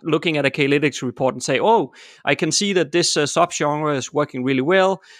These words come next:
uh, and it's trending, so I'm gonna write some books in that subgenre." And, uh, but I don't like those kind of books. I don't read those kind of books,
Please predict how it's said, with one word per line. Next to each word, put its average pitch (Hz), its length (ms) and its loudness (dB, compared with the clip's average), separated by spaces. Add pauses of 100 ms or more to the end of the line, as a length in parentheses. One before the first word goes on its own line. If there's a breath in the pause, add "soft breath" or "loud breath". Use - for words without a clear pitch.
(160 loud breath)
uh, 127 640 2
and 131 260 0
it's 120 140 -4
trending, 185 480 0
so 147 240 -2
I'm 180 100 0
gonna 180 220 0
write 160 200 2
some 147 140 -6
books 151 240 -4
in 120 60 -10
that 123 180 -4
subgenre." 135 720 -6
And, 131 100 -8
uh, 151 120 2
but 160 180 2
I 165 80 6
don't 165 240 0
like 151 260 2
those 120 220 -4
kind 123 220 -2
of 120 80 -8
books. 127 180 -6
I 131 80 -2
don't 139 180 -2
read 175 220 -2
those 180 160 0
kind 175 240 -4
of 160 100 -4
books, - 300 -4